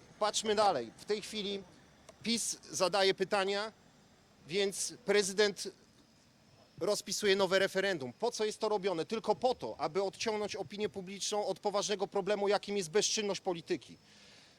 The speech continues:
Utrzymują się za nasze pieniądze i nie robią nic, czego mamy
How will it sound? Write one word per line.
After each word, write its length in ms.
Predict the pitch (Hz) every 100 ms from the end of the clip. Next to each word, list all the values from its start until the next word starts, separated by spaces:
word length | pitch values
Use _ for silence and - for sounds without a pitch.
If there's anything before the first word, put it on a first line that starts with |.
| _ -
Utrzymują 600 | 202 - 233 226 240 220
się 160 | 226
za 120 | 196
nasze 280 | 214 226 226
pieniądze 420 | - 214 226 190
i 60 | 214
nie 120 | 226
robią 280 | 233 208 233
nic, 300 | 247 240 -
czego 260 | - 175 180
mamy 440 | 190 185 185 180